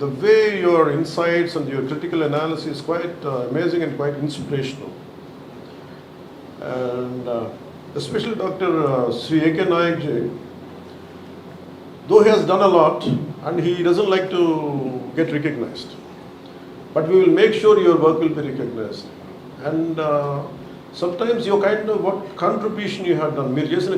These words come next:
కాంట్రిబ్యూషన్ ఇవన్నీ కూడా పది మందికి తెలిస్తే it will be inspirational for the next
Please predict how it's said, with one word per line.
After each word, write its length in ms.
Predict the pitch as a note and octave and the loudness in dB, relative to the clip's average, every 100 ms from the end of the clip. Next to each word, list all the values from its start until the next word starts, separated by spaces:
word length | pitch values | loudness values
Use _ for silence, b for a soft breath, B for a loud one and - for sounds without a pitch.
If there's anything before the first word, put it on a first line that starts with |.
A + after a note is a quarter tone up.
| D3+ | 0
కాంట్రిబ్యూషన్ 580 | F3+ F3+ E3+ E3 D#3 D#3+ | -2 -2 -2 -2 -2 -2
ఇవన్నీ 240 | D#3 G3+ G3+ | -4 -4 -2
కూడా 180 | F#3 D#3 D#3 C#3+ | -2 0 -2 -2
పది 140 | F#3 G3+ | -2 -2
మందికి 280 | G3+ F#3 F#3 E3 | -2 -2 -2 0
తెలిస్తే 260 | F3 - D3+ | 0 -2 -4
it 60 | G3+ | -4
will 100 | G3+ | -6
be 40 | F#3+ | -4
inspirational 520 | - - G#3+ G3 G3 E3+ | -6 -4 -2 -2 -2 -2
for 80 | F3 A2 | -2 -4
the 100 | A#2 - - - - D3+ | -6 -8 -12 -18 -10 -6
next 200 | F#3 D#3 | -4 -4